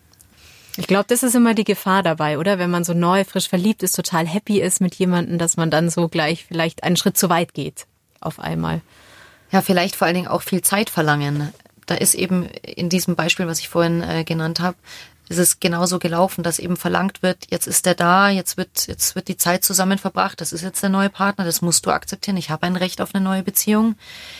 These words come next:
Speaker 2: Das stimmt schon alles erstmal so in der Theorie, aber, ähm, ich glaub, Druck macht einfach nur Druck mit Anforderungen oder irgendwie, du musst das jetzt akzeptieren, wird's wahrscheinlich jetzt erstmal nicht,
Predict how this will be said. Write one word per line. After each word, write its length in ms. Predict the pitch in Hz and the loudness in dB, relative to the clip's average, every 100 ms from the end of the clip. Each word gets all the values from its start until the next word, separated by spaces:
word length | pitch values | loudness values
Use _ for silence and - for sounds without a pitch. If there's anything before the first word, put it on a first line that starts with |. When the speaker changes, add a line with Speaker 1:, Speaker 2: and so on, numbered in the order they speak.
| - - | -14 0
Speaker 2:
Das 160 | 175 | 4
stimmt 300 | - 185 190 | 4 4 2
schon 160 | - 202 | 4 4
alles 320 | 180 196 202 | 6 4 4
erstmal 340 | 196 196 196 190 | 2 2 2 2
so 160 | 196 | 4
in 120 | 202 | 4
der 100 | 196 | 2
Theorie, 560 | 196 190 190 202 208 208 | 0 -2 0 2 4 4
aber, 500 | - 170 175 170 170 | 2 2 2 2 2
ähm, 420 | 165 165 165 165 - _ _ - - - - - | 0 0 -2 -4 -10 _ _ -20 -20 -20 -20 -12
ich 120 | 160 | 0
glaub, 220 | 180 - | 0 0
Druck 240 | 170 202 190 | -4 -2 0
macht 220 | 185 - | -2 -2
einfach 420 | 190 - 190 - | -4 -4 -6 -4
nur 140 | 185 | -6
Druck 400 | 180 202 202 - - | -2 0 0 -4 -10
mit 360 | 170 - - - | -8 -8 -10 -2
Anforderungen 960 | 170 196 - 202 202 185 196 202 202 | 2 2 4 4 6 4 4 4 4
oder 360 | 202 165 175 170 | 2 0 2 2
irgendwie, 340 | 175 180 180 | 0 -2 -2
du 80 | 175 | 0
musst 300 | 175 190 - | 0 2 0
das 100 | 185 | -2
jetzt 180 | 185 - | -6 -4
akzeptieren, 760 | - - 180 - 196 196 190 180 | -6 -4 -6 -2 0 2 0 -2
wird's 320 | - - - | -4 -2 -2
wahrscheinlich 400 | 185 - 180 175 | 0 0 0 -4
jetzt 160 | 180 - | -6 -4
erstmal 380 | 180 - 185 180 | -4 -2 -2 -2
nicht, 400 | 185 - - | -2 -4 -14